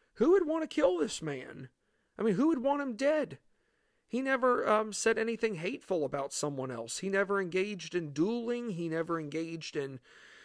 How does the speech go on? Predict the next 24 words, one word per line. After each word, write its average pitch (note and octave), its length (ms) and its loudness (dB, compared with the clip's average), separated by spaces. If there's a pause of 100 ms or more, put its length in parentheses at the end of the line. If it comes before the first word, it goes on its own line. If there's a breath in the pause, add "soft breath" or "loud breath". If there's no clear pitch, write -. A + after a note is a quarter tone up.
(140 loud breath)
um, C3+ 500 -2 (320)
what F3 100 2
do F3+ 60 4
you E3 60 0
call D3 280 2
it? D3 140 -6
In, D3+ 280 -2
um, C3+ 360 -2 (760 soft breath)
in D3+ 140 -4
actions F#3 640 -2
that D3+ 300 -2
were, C#3+ 360 2 (380 loud breath)
in, D3 240 -6
in, B2 360 -10 (460)
in C#3+ 120 -4
the C#3+ 80 0
eyes D3+ 260 0
of C#3 80 -8
some D#3 300 0
as C#3+ 80 -6
being C#3+ 240 -4
childish E3 680 0
or B2 120 -2
inappropriate. E3 960 0